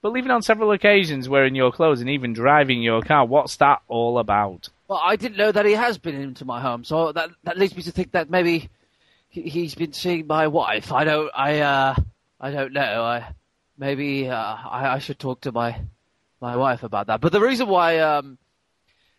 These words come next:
Speaker 2: the reason why I, w-, me and Chinny are never seen in the same room is 'cause I'm far better looking than him, and he gets incredibly jealous because I'm Peter Molyneux, and people come up to me and say, "You're Peter Molyneux," and I go, "I know, I know I'm Peter Molyneux," and people go, "Who is that person?" I say, "He's Chinny.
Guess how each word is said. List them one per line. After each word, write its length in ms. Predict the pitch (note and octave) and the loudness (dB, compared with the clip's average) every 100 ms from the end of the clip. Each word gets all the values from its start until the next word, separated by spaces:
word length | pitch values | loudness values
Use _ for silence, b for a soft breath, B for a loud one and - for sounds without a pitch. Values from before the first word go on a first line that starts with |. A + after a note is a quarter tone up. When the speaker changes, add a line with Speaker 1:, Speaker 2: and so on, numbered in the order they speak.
| _ - | _ -6
Speaker 2:
the 120 | F3+ | -4
reason 260 | A3 G#3+ F3+ | -2 -4 -2
why 180 | E3 | 0
I, 200 | D3+ D#3 B2+ | 0 -2 -6
w-, 180 | E3+ D#3 | -12 -12
me 160 | F3 F3+ | -8 -10
and 100 | D#3+ | -10
Chinny 180 | - D#3+ | -12 -10
are 60 | D3 | -6
never 160 | C#3+ | -8
seen 200 | D3+ D3 | -8 -10
in 80 | C3 | -10
the 60 | B2+ | -8
same 240 | D3 C#3 | -6 -6
room 140 | E3 | -8
is 80 | B2+ | -8
'cause 140 | D3+ D3+ | -10 -6
I'm 180 | D#3 | -6
far 360 | - E3 C#3 B2+ | -4 -2 0 -2
better 220 | B2 C#3 | -4 -10
looking 300 | B2 - G#2 | -12 -14 -18
than 160 | G#2+ G#2 | -18 -18
him, 160 | G#2+ _ _ | -20 _ _
and 100 | B2+ | -10
he 80 | C3+ | -8
gets 160 | C#3 C3+ | -8 -10
incredibly 460 | A#2 B2 G#2 G2+ | -12 -12 -12 -20
jealous 380 | F#2+ E2 - - | -18 -18 -18 -20
because 200 | C3 B2 | -14 -6
I'm 140 | A#2+ | -6
Peter 240 | A2+ B2 A2+ | -4 -8 -6
Molyneux, 460 | A2+ G2+ G2 G2 A2+ | -6 -8 -12 -18 -12
and 180 | B2+ | -6
people 220 | B2 C3 A#2+ | -2 -2 -2
come 140 | C3+ | -4
up 100 | B2 | -4
to 60 | A#2 | -8
me 120 | A#2 | -8
and 60 | A2 | -8
say, 100 | A2+ | -8
"You're 180 | A2 A#2 | -6 -6
Peter 220 | - A#2+ | -6 -4
Molyneux," 400 | G#2+ G#2+ A2 G#2+ | -4 -4 -4 -2
and 100 | A2 | 0
I 80 | A#2 | 0
go, 180 | A2+ | 0
"I 140 | G#2 A2 | 0 0
know, 320 | G3+ G#2+ G#2 - B F#3 F#3 | -2 -2 -2 -4 B -12 -4
I 140 | D3 A2 | -2 0
know 220 | C3 A2+ | 0 0
I'm 120 | A2 | -2
Peter 220 | A#2+ A2 | -4 -6
Molyneux," 440 | G#2+ G#2+ G2+ G#2+ A2 | -4 -4 -4 -4 -4
and 60 | A#2 | -4
people 180 | A#2 | -4
go, 200 | A2 A2+ B2 | 0 2 2
"Who 160 | B2 | 0
is 100 | B2 | -2
that 180 | A#2 G#2+ | -4 -4
person?" 340 | C3 A2+ A2+ G#2+ | -4 -4 -6 -6
I 140 | A2+ | -6
say, 180 | A2 G#2 | -6 -12
"He's 140 | G#2+ | -10
Chinny. 400 | - D#3+ A#2+ A#2 | -4 -2 0 -4